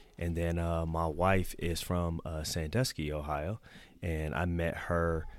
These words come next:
uh, after I had graduated, maybe a year or two after I graduated from Cincinnati, Ohio, playing college football. And, uh,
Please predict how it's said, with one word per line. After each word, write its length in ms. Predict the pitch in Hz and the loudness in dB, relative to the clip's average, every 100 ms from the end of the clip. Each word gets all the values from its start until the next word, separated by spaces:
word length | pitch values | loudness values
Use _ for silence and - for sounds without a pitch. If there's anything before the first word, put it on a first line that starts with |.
| - - | -16 -6
uh, 300 | 82 80 76 - | -2 -2 -2 0
after 280 | 87 - | 0 2
I 100 | 87 | 2
had 100 | 85 | 2
graduated, 540 | 78 82 80 82 80 80 | 0 -2 0 -2 -2 0
maybe 200 | 87 85 | 0 0
a 20 | 82 | 2
year 160 | 85 | 2
or 20 | |
two 180 | 82 92 | 2 0
after 180 | 82 90 | 2 2
I 40 | |
graduated 640 | 80 85 82 85 80 82 78 | 0 0 0 -2 -2 -4 -4
from 300 | 87 78 78 | -4 -4 -4
Cincinnati, 440 | - 85 85 87 | -4 0 0 2
Ohio, 360 | 85 80 80 80 | 0 0 0 -2
playing 280 | - 82 85 | -4 -6 -4
college 340 | 80 78 80 | -4 -4 -4
football. 520 | - 87 78 78 78 - - - - | -6 -8 -6 -6 -6 -10 -20 -20 -12
And, 320 | - 78 76 73 | -8 -6 -4 -4
uh, 340 | 76 73 73 | -4 -4 -6